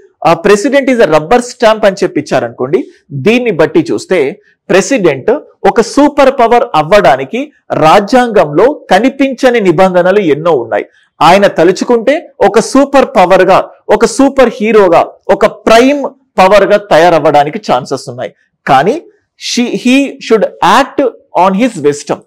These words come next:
So, ఇండియా ఆ పార్లమెంటరీ సిస్టమ్ అని తెలుసుకొని ఆయన విజ్డమ్ గో వ్యవహరించి,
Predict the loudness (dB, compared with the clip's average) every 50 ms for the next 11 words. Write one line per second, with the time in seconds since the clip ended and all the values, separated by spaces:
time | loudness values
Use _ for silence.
0 | _ _ _ _ _ _ _ -2 2 2 2 2 0 -4 -4 -4 -2 -2 2 2
1 | 4 4 4 2 0 -4 -6 -4 -2 -2 0 0 0 0 0 -2 -2 -4 -4 -6
2 | -6 -6 -8 -6 -6 -6 -6 -4 -6 -6 -6 -6 -6 -6 -6 -4 -2 -2 -2 -2
3 | -4 -8 _ _ _ _ -2 0 0 0 -2 -2 -4 -6 -6 -4 -2 -2 -2 0
4 | 0 0 0 0 -2 -4 -8 -6 -4 -4 -4 -4 -2 -4 -4 -4 -4 -6 -8 -6
5 | -4 -4 -4 -4 -6